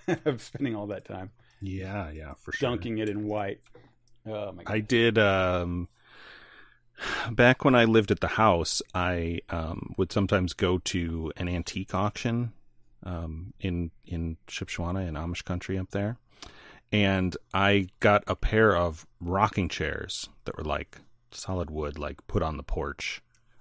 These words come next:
Speaker 2: rocking chairs. And I agonized for a while what color to paint them. I wanted to maybe do, like, a Colts blue, but I think I ended up with more of a teal, and I was, like, mixing a couple colors to find exactly what I wanted.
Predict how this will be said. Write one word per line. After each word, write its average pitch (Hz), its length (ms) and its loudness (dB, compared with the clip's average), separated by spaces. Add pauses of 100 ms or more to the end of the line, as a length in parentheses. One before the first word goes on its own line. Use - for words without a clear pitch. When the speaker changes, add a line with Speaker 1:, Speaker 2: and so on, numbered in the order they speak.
(140)
Speaker 2:
rocking 85 380 -4
chairs. - 340 -10 (380)
And 90 440 0 (280)
I 95 320 2 (120)
agonized 117 560 6
for 92 140 2
a 87 60 2
while 98 400 8
what 85 300 0
color 90 680 0 (380)
to - 100 -10
paint - 320 0
them. - 220 -6
I 76 60 -6
wanted 95 400 0
to 90 120 0 (220)
maybe 101 440 2
do, 101 240 2
like, 87 200 -2
a 69 60 -8
Colts - 440 2
blue, 127 600 6
but 110 160 2
I 90 60 2
think - 180 -4
I 95 100 4
ended 92 220 2
up 85 140 -2
with - 160 -4
more 95 200 4
of 80 100 0
a 73 60 -6
teal, 110 600 4
and 80 100 -2
I 76 40 -4
was, 76 140 -6
like, - 160 -12
mixing 113 420 2
a 98 60 0
couple - 300 0
colors 98 540 4
to - 80 -12
find 85 260 -6
exactly 85 400 -6
what 80 80 -6
I 78 40 -6
wanted. 90 480 0